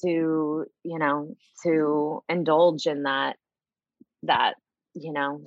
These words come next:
self-loathing or that pity party or whatever it is, you know, 'cause sometimes it is self-loathing and sometimes it's a pity party and, 'Oh, poor me,' you know?" And so it just depends. But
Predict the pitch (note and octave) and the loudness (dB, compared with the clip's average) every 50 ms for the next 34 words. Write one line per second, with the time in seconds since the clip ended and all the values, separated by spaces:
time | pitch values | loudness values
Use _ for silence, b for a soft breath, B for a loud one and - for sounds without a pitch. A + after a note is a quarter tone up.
0 | - _ - D3 D3 C#3+ - - D3+ D3 D3 D3 C#3 D3 C#3+ C#3+ C#3+ C#3+ C#3+ C#3 | -10 _ 0 0 0 0 0 0 2 4 4 4 2 2 0 0 0 -2 -2 -2
1 | C#3+ C3+ C#3+ C#3 - - - - D3+ D#3+ D3+ - - D#3 D3+ D3 D3+ D3+ D3+ D3 | 0 2 2 2 2 0 -6 -8 -6 -6 -6 -4 -4 -2 -2 -2 0 0 0 0
2 | D3 D#3 D#3 F3+ F#3+ G#3+ A3 G3+ G#3 F3+ E3 E3+ F#3+ D#3 D3 C#3 C3 - E3 D3+ | 0 0 2 2 4 4 4 4 2 2 4 2 2 0 -2 -6 -12 -16 -16 -14
3 | D3+ D#3 - F3 D#3 - D#3 D#3 D3+ D3+ D#3 D#3 D#3 D#3 D3 D#3 D3+ - - D3 | -14 -14 -14 -14 -12 -12 -12 -10 -8 -6 -6 -6 -8 -6 -6 -6 -6 -4 -2 -2
4 | F3 G#3+ A3 - - D#3 C#3+ C#3 C#3+ D#3 D3 D3 C#3 D3 D3+ D3 D3 D3 D3+ C#3+ | 0 0 0 0 2 2 2 2 2 0 0 0 0 -2 -4 -4 -6 -6 -6 -2
5 | - D#3 D3+ D3+ D3 D#3 D#3 D3+ D#3 D#3+ D3+ D#3+ D3+ - - F#3+ E3+ - - A#3 | -2 -2 -2 0 0 0 0 0 -2 -4 -6 -8 -8 -8 -8 -10 -4 0 2 4
6 | A3+ F#3 D3 D#3 D3+ D3 D3+ D3+ D3+ D3+ D3+ D3 D3 D3 D3 C#3+ B B B B | 4 4 4 4 2 2 2 2 2 2 2 2 0 -2 -4 -8 B B B B
7 | B B B B - G#3+ G#3 G#3 G3 - - A3+ A3+ A3+ A3+ A#3 A#3 C4 B3 A3 | B B B B 2 4 6 6 4 2 0 0 2 4 4 4 6 6 4 2
8 | G3 E3 E3 D#3 D#3 E3 D#3+ D3 D3+ D3 D3 D#3 D#3+ E3+ E3+ D#3+ D3+ D3 C#3+ C#3+ | 0 -2 -4 -8 -6 -4 -4 -2 0 0 2 2 2 2 0 0 -2 -2 -4 -6
9 | - _ _ _ _ _ _ _ _ _ _ _ _ _ - - - G3+ G3 F#3+ | -8 _ _ _ _ _ _ _ _ _ _ _ _ _ -6 0 2 4 6 6
10 | E3 F3+ E3+ G3 G3 E3 - G3 F3 - - E3 F3+ G3+ F3 D#3 D3+ C#3+ C3+ - | 6 6 4 0 -2 -2 -2 -4 -4 0 2 2 2 2 2 -2 -4 -4 -2 0
11 | E3 D3 | 0 0